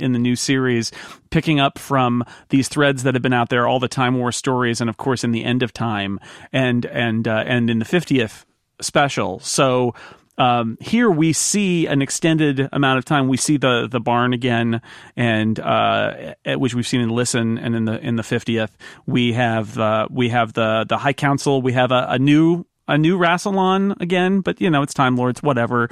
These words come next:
And, uh, and how did you think they handled Gallifrey? Because they actually had to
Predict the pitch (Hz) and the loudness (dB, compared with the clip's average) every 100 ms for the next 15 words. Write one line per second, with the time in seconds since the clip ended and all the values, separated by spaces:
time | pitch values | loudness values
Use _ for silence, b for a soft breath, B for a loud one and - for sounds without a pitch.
0 | B B B - 151 139 139 135 127 127 | B B B 0 2 2 2 2 4 2
1 | 135 131 170 175 156 156 - 226 269 277 | -2 -6 -8 -2 -2 -2 -2 0 2 2
2 | 254 214 180 175 165 151 131 - B B | 2 2 2 2 2 0 -4 -14 B B
3 | - 156 147 - 113 98 - 127 135 135 | 0 2 2 0 -2 -2 -2 0 2 2
4 | 143 160 127 131 127 123 120 | 0 0 2 2 0 -2 -2